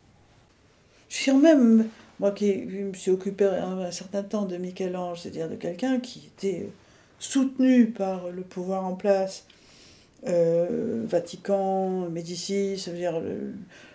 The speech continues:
l'environnement est extrêmement favorable à une création artistique, puisqu'on leur commandait, on les payait, et cetera. C'était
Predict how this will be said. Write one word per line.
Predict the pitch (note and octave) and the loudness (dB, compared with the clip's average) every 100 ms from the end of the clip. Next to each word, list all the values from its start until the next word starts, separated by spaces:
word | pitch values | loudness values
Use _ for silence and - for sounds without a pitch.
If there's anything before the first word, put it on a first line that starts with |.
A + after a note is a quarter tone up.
| _ | _
l'environnement | E3+ E3+ E3 F3 G3+ | -6 -4 -4 0 0
est | F3+ | 0
extrêmement | E3+ - F3 F#3 F#3+ | -2 -6 -2 0 0
favorable | F#3+ F3+ F3 F3+ G3+ G3 G3+ E3+ | 0 0 0 -4 -2 -2 -4 -6
à | F3 | -10
une | E3+ E3+ | -10 -12
création | - E3+ E3+ - | -6 -4 -4 -8
artistique, | E3+ G3+ A3 F#4 - - | -10 -10 -2 0 0 -6
puisqu'on | F#3 F3+ | -10 -8
leur | D#3+ - | -8 0
commandait, | G3 F3 E3+ E3+ G3+ | 0 2 -2 0 0
on | F#3 | 0
les | - | -6
payait, | F3+ F3+ G3 | -10 -8 -10
et | |
cetera. | - - C4+ E4+ - - - - - - - - - - | -10 -10 -8 -8 -14 -20 -20 -20 -20 -20 -20 -20 -20 -14
C'était | - - - | -12 -12 -16